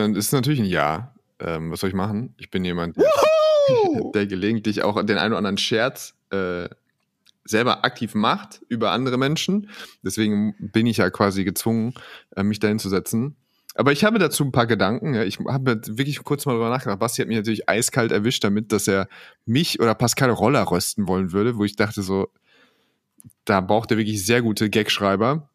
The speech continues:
Speaker 1: Ich weiß nicht, ob ihr die,
Speaker 2: Mhm.
Speaker 1: wo ihr die findet. Ähm, naja,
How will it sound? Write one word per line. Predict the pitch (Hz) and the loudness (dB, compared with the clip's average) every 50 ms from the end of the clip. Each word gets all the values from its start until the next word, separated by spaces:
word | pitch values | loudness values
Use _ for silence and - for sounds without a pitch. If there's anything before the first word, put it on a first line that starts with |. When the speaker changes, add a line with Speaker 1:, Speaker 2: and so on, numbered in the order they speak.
| - - | -20 -18
Speaker 1:
Ich | - 104 | -6 -2
weiß | - 104 107 - | 0 0 0 0
nicht, | 120 110 113 | 0 0 0
ob | 104 95 | 0 2
ihr | 110 107 | 0 0
die, | 127 123 | 0 0
Speaker 2:
Mhm. | 123 123 139 | 0 -2 0
Speaker 1:
wo | 107 104 | 0 0
ihr | 101 101 | 0 0
die | 101 98 | -2 -4
findet. | - - 107 110 123 160 180 - - _ _ - | -4 -4 -2 -2 -2 -2 -4 -6 -12 _ _ 0
Ähm, | 110 110 110 107 107 110 110 107 - _ _ _ _ _ _ _ _ _ _ _ _ _ _ _ _ _ - - - - - - - - - - _ _ _ _ _ _ _ _ _ _ _ | 2 2 2 2 0 -2 -2 -6 -10 _ _ _ _ _ _ _ _ _ _ _ _ _ _ _ _ _ -14 -14 -14 -18 -20 -20 -20 -20 -20 -20 _ _ _ _ _ _ _ _ _ _ _
naja, | 135 127 113 - | 2 2 2 2